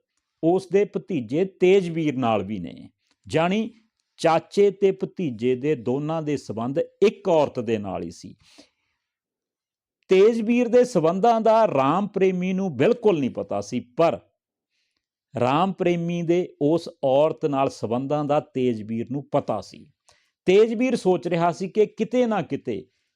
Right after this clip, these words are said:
ਮੈਂ ਜੇ ਰਾਮ ਪ੍ਰੇਮੀ ਦੀ ਅਸ਼ਲੀਲ ਵੀਡੀਓ ਉਸ ਔਰਤ ਨਾਲ ਬਣਾ ਲਵਾਂ,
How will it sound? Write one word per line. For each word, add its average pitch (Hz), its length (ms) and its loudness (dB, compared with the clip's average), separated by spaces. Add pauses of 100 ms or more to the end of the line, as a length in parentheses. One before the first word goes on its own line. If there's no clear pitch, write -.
(120)
ਮੈਂ 160 320 2
ਜੇ 202 240 4
ਰਾਮ 143 360 0
ਪ੍ਰੇਮੀ 139 480 -2
ਦੀ 143 320 -6 (160)
ਅਸ਼ਲੀਲ 160 500 0
ਵੀਡੀਓ 147 520 -2
ਉਸ 135 160 -6
ਔਰਤ 127 320 -2
ਨਾਲ 143 220 0
ਬਣਾ 131 260 0
ਲਵਾਂ, 95 280 -8